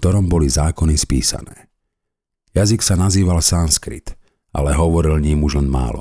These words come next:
kto. Čím pozornejšie študoval záhadné slová a celé vety, tým silnejší mal pocit,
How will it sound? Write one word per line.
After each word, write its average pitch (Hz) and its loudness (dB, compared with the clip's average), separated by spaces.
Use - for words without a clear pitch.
kto. - -8
Čím 92 2
pozornejšie 120 0
študoval 104 -2
záhadné 82 0
slová 98 -2
a - -10
celé 98 0
vety, 69 -4
tým 71 0
silnejší 117 0
mal 101 -2
pocit, - -6